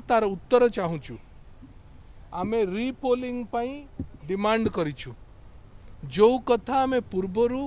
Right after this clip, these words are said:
କହି ଆସିଛୁ ଯେ ସମ୍ପୂର୍ଣ୍ଣ ଭାବରେ ସରକାରୀ କଳକୁ ଲଗେଇ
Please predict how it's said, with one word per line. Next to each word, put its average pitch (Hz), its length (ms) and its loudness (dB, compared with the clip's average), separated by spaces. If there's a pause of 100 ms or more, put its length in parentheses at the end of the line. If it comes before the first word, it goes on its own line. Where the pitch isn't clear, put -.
(140)
କହି 185 240 -4
ଆସିଛୁ 196 480 -6 (760)
ଯେ 175 100 -10
ସମ୍ପୂର୍ଣ୍ଣ 233 640 -4 (100)
ଭାବରେ 214 460 -6
ସରକାରୀ 233 600 -2 (140)
କଳକୁ 208 360 -2
ଲଗେଇ 185 380 0